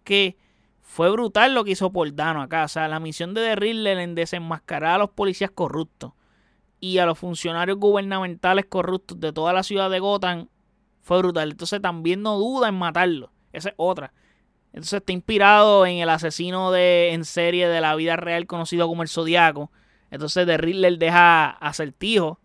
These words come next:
o adivinanzas en cada escena del crimen o en diferentes lugares para insinuar quién o dónde está la siguiente víctima. Esa es otra. O sea, esta versión de The Riddler,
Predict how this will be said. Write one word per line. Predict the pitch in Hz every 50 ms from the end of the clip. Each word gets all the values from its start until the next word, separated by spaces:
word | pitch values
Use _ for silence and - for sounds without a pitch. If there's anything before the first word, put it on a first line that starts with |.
| _ _ _
o | - 151 160
adivinanzas | 156 151 147 151 147 143 170 196 214 208 - 156 151 165 - _ _ _ _ _ _ _ _ _ _
en | - 160 165 160
cada | - - 170 175 180 196 202
escena | 190 - 208 208 202 185 175 151 123 80 _
del | - 165 165 160 -
crimen | - 170 175 202 214 208 202 190 185 -
o | - 170 165 165
en | 160 160 156 156 151
diferentes | 151 147 147 156 151 156 170 185 196
lugares | 202 190 170 170 175 208 214 -
para | - 180 165 160 156 147 147
insinuar | 156 165 160 - - - 165 156 151 160 175 196 196 180 -
quién | - - 175 196 226 247 240 214 196 190 190 - _ _ _ _ _ _ _ _ _ _
o | 170 180
dónde | 202 220 240 240 233 214
está | - _ - 208 220 247 269
la | 247 220
siguiente | - 214 190 175 170 180 196 208 - 220 208
víctima. | 196 208 196 - _ - - - _ _ _ _ _
Esa | - - - 185
es | - _
otra. | 165 170 175 156 135 135
O | 139
sea, | - 180 185 185 180 147 - _ _ _ _ _ _ _ _ _ _ _ _ _ _ _ _ _ _ _ _ _ -
esta | 160 - - 196
versión | 208 208 196 - 220 214 214
de | 214 208
The | 208 202
Riddler, | 196 202 220 208 175 170 165 156 160 -